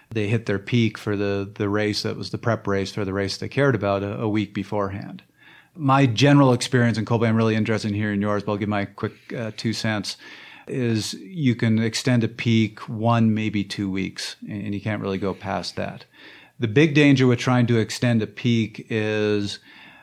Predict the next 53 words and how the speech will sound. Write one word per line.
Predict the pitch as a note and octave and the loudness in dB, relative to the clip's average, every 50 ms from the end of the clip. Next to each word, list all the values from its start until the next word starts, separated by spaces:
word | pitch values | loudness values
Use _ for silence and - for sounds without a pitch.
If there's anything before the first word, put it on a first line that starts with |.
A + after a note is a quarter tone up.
| _ - | _ -12
your | A3 A3 D3 C#3+ | -4 0 0 2
body's | C3 A#2+ C3+ C#3+ C#3+ C3+ B2 - - - _ - | 4 4 4 6 6 4 4 2 0 -8 _ 0
operating | B2+ A2+ - - A#2+ A#2+ A#2+ A2+ A2 A2+ A2 - | 0 0 2 2 2 2 2 4 2 2 0 0
at | A#2 A2 G#2+ | 0 -2 -2
a | G#2+ G2+ | -2 -2
level | G2+ G#2 G#2+ A2 A2 G#2+ G#2+ G#2+ A2+ - - | -2 -2 -2 -2 -2 -2 -2 -2 -4 -4 -6
above | B2+ A2 G2 - A2+ A2 A2 G2 G2+ | -8 -6 -2 0 0 2 0 0 -2
what | G2+ G#2 G#2+ G2+ G#2 | -2 -2 -2 -2 -2
it's | G#2 - - - | -4 -6 -8 -10
used | A#2+ G#2+ G#2+ A2+ - - - | -6 -4 -4 -4 -4 -4 -2
to. | - D3 E3+ F#3 - - _ _ _ _ _ _ _ _ _ _ _ _ _ - B2 | -2 0 0 -2 -6 -12 _ _ _ _ _ _ _ _ _ _ _ _ _ -10 -6
So | - - A#2+ A#2 A2+ A2+ A2+ A2+ B2+ | -2 0 0 2 2 2 0 0 0
if | C#3+ C3 B2+ - | 0 0 0 0
you | B2 A2+ | -2 -2
keep | - - C#3+ C#3+ - | 0 0 -2 0 2
trying | - C3+ C3 B2 | 0 2 2 2
to | - - | 0 -2
push | - - B2 B2 - - | -2 0 0 0 2 2
it, | C#3+ D#3 - - _ - | 0 0 0 -4 _ -4
it's | B2+ A#2 - - | -4 -4 -2 -2
gonna | C3 A#2+ A#2 A2+ | 0 0 0 2
go | G#2 A#2+ A2+ A2+ A2 | 2 2 2 2 2
from | G#2+ - - A2 G2+ | 0 -2 -6 -6 -6
peaking | - - - C3 B2 B2+ C3 B2 A#2+ | -4 0 0 0 0 2 0 0 0
to | G#2+ | 0
burnout. | G2 G2 A2+ G#2+ A2+ B2+ C3+ E3+ G3+ F#3+ - - _ _ _ _ _ _ - _ _ _ - | -2 0 0 2 2 2 0 0 -4 -6 -10 -16 _ _ _ _ _ _ -20 _ _ _ -2
Or | - B2+ B2 B2 A#2+ | 2 4 4 4 4
if | A2+ A#2 | 2 2
you | A#2+ A2 | 0 0
continue | - A2 G#2+ - C3 C3+ C3 A#2+ | 0 0 2 4 4 4 4 2
to | G#2 A2 | 2 0
really | G#2+ A#2 B2 B2+ C3+ C#3 C3+ C3 B2+ | 0 2 4 6 6 8 8 6 4
try | - - C3 B2 A#2+ | 2 2 0 2 2
to | A#2 A2+ | 2 0
taper, | A2 - B2 B2 C3 C3 C3 E3+ G3 F#3+ G3 - - - - _ _ - | -2 0 2 2 2 2 2 0 -2 -2 -4 -10 -20 -20 -20 _ _ -4
eventually | B2 A2+ B2+ C#3+ C3+ C3 C3 B2 | 0 4 4 4 6 6 4 4
that | A#2+ A2+ A2 - | 4 2 2 2
taper | A#2+ A#2 A2+ A2+ A2 | 0 0 0 0 -2
is | G#2 G#2 | -2 -2
gonna | A2+ G#2 G#2 G2 | -2 -4 -4 -4
turn | - A2 G#2+ G2+ G2 | -4 -4 -2 -2 -2
into | F#2+ F2+ F#2+ | -2 -4 -4
detraining. | F2+ G2 G2 F#2+ F#2+ - - G2+ G2+ G2 G2+ G2+ A2 | -4 -4 -4 -4 -6 -6 -8 -6 -6 -6 -6 -8 -8
And | A#2 A2 G#2+ | -6 -6 -4
one | G#2+ A2 A2 | -4 -4 -2
way | A2 A2 G#2+ G#2 | -2 -2 -2 -2
or | G2+ | -2
the | G2 G2 G2 | -2 -2 -4
other, | F#2+ F#2+ F#2+ G2+ | -4 -4 -4 -4
you're | G2 F#2 F#2 | -4 -4 -6
gonna | G2+ G2 F#2+ | -6 -6 -6
lose | F#2+ F#2+ G2+ G2 F#2+ F#2 | -4 -4 -4 -6 -6 -8
form. | - - - G#2 G2+ G2+ - - - | -10 -10 -8 -8 -8 -6 -8 -10 -14